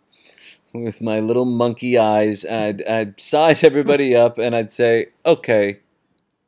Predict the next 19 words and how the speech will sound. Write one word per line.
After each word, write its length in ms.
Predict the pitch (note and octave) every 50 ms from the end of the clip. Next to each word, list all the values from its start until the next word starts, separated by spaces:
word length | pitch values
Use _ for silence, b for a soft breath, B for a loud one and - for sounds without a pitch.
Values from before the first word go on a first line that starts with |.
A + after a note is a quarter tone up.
| _ _ _ _ _ _ _ _ _ _ _
what's, 460 | A2 B2+ D3+ E3 E3+ E3+ - - - - _ _
what's 360 | - C3+ C#3+ E3+ F3 F3 -
nourish-, 600 | D3 D3 D3 D3 D3+ D3+ D3+ D3 B2 - - - -
what's, 360 | F2 B2+ C#3 E3 E3 - -
what's 280 | C#3+ E3 F#3 F3+ - F3+
nutrition 540 | E3 D#3 - - D#3+ D3+ - - B2+ B2 A#2
mean 200 | A#2+ A#2 A2+ G#2
to 60 | G#2
you? 280 | G2 G2 F#2 F#2 F#2 - _ _ _
What 140 | - A#2+ C3
does 120 | B2+ B2
it 60 | A2+
mean? 240 | G2+ G2+ F#2+ F#2+ G#2
What's 220 | B2+ E3+ - - -
the 80 | D#3
word 340 | B2+ A#2+ C3 C3 C3 B2+ A2+
root 220 | A2 G#2+ G2 - -
to 80 | G#2
nutrition?" 540 | G2+ G2+ F#2+ - - G2 F#2 - - G2+ G#2